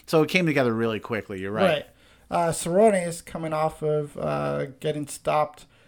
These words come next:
Speaker 2: by Justin Gaethje in September. Uh, it wasn't a knockout per se,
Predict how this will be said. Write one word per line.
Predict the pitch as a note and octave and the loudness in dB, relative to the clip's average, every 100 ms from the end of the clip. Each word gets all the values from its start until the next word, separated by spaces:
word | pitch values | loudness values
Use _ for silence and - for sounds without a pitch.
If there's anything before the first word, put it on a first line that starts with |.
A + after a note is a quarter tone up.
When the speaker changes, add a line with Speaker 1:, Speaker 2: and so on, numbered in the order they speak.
| _ _ | _ _
Speaker 2:
by | D#3 D3+ | 4 4
Justin | C#3 D#3 D3+ - C#3+ | 2 -4 -4 -6 -6
Gaethje | D#3 D#3 C3+ C#3 | 0 0 0 -4
in | C#3 | -4
September. | C#3 C3 - E3+ D3 C#3 C3+ - _ _ _ _ | -6 -10 -6 -4 -2 -2 -4 -8 _ _ _ _
Uh, | - D#3 D3 C#3+ - - | -2 0 2 0 -4 -8
it | - D#3 | -10 2
wasn't | G3 E3+ F#3 - | 4 4 0 -2
a | D#3 D3+ - | 0 0 -2
knockout | D#3+ D#3 E3 F3+ E3 - | -6 -6 -2 -2 -2 -4
per | D3 | -8
se, | - E3 E3 G3 | -6 0 2 2